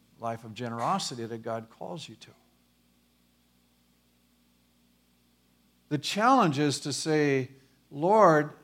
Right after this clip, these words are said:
I, I recognize the implications of this, and I recognize that I live wealthy, and I have had a, through no fault of my own, I've been brought into a place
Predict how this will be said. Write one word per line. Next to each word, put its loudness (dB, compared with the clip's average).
I, 0
I -2
recognize 2
the 0
implications -6
of -6
this, -6
and -6
I -2
recognize 0
that -4
I -2
live 0
wealthy, 2
and 0
I 6
have 2
had 0
a, 2
through -2
no 6
fault 10
of 2
my 6
own, 6
I've 2
been 0
brought 4
into -2
a 0
place -4